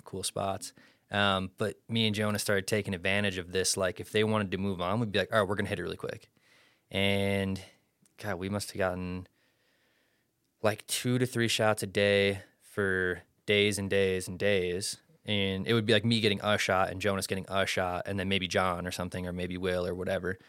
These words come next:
And we filmed a ton and we came across that spot, which was actually really close to where I lived at the time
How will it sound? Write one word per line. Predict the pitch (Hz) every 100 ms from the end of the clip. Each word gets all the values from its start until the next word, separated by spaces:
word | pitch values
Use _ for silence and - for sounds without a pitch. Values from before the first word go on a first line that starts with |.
| - _ -
And | 101
we | 98
filmed | 95 101 95
a |
ton | - 104 101
and |
we | 95
came | - 104
across | 95 - 92
that | - 98
spot, | - - 104 101 107
which | 107 -
was | 101
actually | 110 - 107
really | 101 101
close | - 101 98
to | -
where | 98 95
I | 92 92 - _ -
lived | 98 107 90 - - _ -
at | 95
the | -
time | 95 92 87